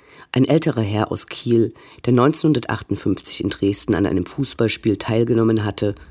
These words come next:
berichtete, dass im letzten Jahr gegen die Magis ein ganz anderes Polizeiaufgebot dagewesen wäre. Über das Spiel möchten wir nichts sagen.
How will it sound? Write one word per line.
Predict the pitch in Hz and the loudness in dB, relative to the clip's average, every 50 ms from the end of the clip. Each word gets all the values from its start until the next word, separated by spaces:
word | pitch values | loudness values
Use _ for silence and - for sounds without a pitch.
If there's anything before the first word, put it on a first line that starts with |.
| - - | -8 -6
berichtete, | 170 165 - 104 - - - - 98 - - 76 65 - - - - - - - - - | -6 -4 -2 -4 -6 -4 -4 -4 -4 -2 -4 -6 -6 -8 -12 -18 -18 -16 -16 -16 -10 -6
dass | - 117 - | -4 0 2
im | - 135 | 4 6
letzten | 131 139 147 - - - - 160 | 6 6 4 2 0 0 2 4
Jahr | 143 139 127 | 4 4 2
gegen | - 131 120 120 107 | 0 0 0 0 0
die | 110 | 2
Magis | 104 98 98 95 - 123 110 - - | 0 0 0 0 0 -2 -2 -2 0
ein | 101 117 117 | 0 2 2
ganz | 127 147 147 - - | 2 2 0 -2 -4
anderes | - 98 101 101 98 110 117 - | -4 -2 0 0 0 -2 -4 -6
Polizeiaufgebot | - - 131 131 131 - - - 101 95 - - 101 - - - 135 - 147 147 - - | -4 -2 -2 -2 -2 -2 -4 -2 -2 -2 -2 -2 -4 -4 -6 -8 -4 -4 -4 -4 -2 -4
dagewesen | 107 95 92 - 107 101 107 110 - 151 139 113 | -4 -4 -2 -4 -2 -2 -2 0 0 0 0 0
wäre. | 92 92 90 90 - 71 73 - - _ _ _ _ _ - - - _ _ - - - _ _ | 0 -2 -4 -6 -6 -8 -10 -10 -14 _ _ _ _ _ -20 -20 -20 _ _ -20 -20 -20 _ _
Über | _ 156 156 147 | _ 0 2 2
das | 110 107 | 2 2
Spiel | - - - - 110 98 | 0 -4 -2 0 2 2
möchten | 104 95 90 - - 147 | 2 2 0 0 0 2
wir | 143 135 | 2 2
nichts | 110 87 - - - - - | 2 -2 -4 -6 -4 -4 -2
sagen. | - 90 85 82 76 71 60 - | -2 -2 -2 -4 -6 -8 -10 -10